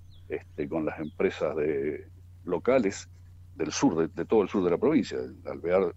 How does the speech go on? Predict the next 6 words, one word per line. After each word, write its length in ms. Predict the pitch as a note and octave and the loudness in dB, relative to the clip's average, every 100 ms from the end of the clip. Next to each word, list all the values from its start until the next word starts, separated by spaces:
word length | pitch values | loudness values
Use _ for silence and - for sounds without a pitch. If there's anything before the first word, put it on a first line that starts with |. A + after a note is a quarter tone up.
| - - | -10 -10
Malargüe 380 | D2+ D#2 F2 | -4 0 0
y 40 | E2 | -2
San 140 | D#2 | -4
Rafael, 440 | D2+ F2 F2+ A2 F#2+ | -4 2 4 4 2
este, 580 | - - C#2 B1+ B1+ - - - - - - - - - - - - - - - | -2 -6 -6 -6 -8 -14 -20 -20 -20 -20 -20 -20 -20 -20 -20 -20 -20 -20 -20 -16
de 600 | D#2+ D#2 D2 C#2 C#2 C#2+ | -6 -2 0 -2 -6 -8